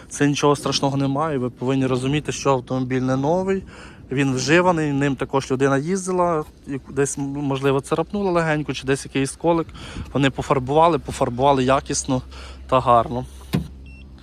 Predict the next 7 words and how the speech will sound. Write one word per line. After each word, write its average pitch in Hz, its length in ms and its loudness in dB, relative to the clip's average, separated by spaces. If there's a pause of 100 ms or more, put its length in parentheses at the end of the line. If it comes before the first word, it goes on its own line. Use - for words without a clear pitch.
(680)
Оригінал, 180 540 4
дверка 156 420 2
в 147 40 -2
нас 147 320 -2 (920)
сто - 220 0
сімнадцять, 131 500 0
заднє 131 460 2